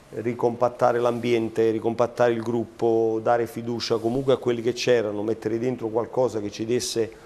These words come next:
ulteriore qualità e, e poi predisposizione al lavoro di un gruppo sano, di un gruppo vero.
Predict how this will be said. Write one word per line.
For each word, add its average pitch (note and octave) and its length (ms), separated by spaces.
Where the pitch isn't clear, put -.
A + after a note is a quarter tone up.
ulteriore A#2 560
qualità A#2+ 960
e, G1+ 880
e B2 100
poi F#3 400
predisposizione C3 920
al A#2+ 80
lavoro C3 340
di A#2 80
un G#2+ 100
gruppo A#2 320
sano, A2 460
di A2 80
un G#2+ 100
gruppo A2+ 320
vero. G#2 580